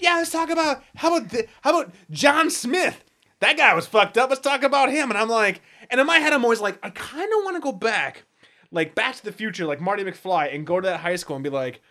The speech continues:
'cause I have this picture of you in my head of how you were in high school. I have this picture of C J in my head of how he was in high school. And I know how I was, uh, in high school. And I wanna go back to your guys' high school and be like,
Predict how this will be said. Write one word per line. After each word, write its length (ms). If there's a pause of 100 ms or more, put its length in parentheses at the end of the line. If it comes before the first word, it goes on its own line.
(460)
'cause 120
I 80
have 380 (680)
this 120
picture 260
of 100
you 200
in 60
my 140
head 220 (340)
of 120
how 120
you 140
were 80
in 60
high 120
school. 300 (840)
I 60
have 80
this 100
picture 220
of 80
C 160
J 140
in 80
my 80
head 220 (400)
of 80
how 100
he 160
was 160
in 60
high 100
school. 340 (540)
And 80
I 40
know 140
how 180
I 200
was, 360 (340)
uh, 200
in 100
high 160
school. 380 (460)
And 100
I 60
wanna 240
go 100
back 320
to 80
your 120
guys' 340
high 220
school 240
and 80
be 80
like, 380